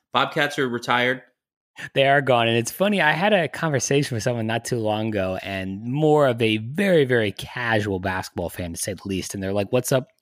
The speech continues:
Speaker 2: with the Bobcats? Like, where did they go?" I was like, "Well, they basically just, you know, disappeared
Speaker 1: Just
Speaker 2: into N B A
Speaker 1: disintegrated?
Speaker 2: history."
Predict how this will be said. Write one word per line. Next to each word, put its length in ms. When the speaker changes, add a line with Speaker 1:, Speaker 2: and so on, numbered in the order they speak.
Speaker 2:
with 160
the 60
Bobcats? 600
Like, 160
where 120
did 120
they 120
go?" 220
I 120
was 140
like, 160
"Well, 240
they 80
basically 440
just, 380
you 60
know, 100
disappeared 560
Speaker 1:
Just 200
Speaker 2:
into 120
N 0
B 40
A 40
Speaker 1:
disintegrated? 500
Speaker 2:
history." 320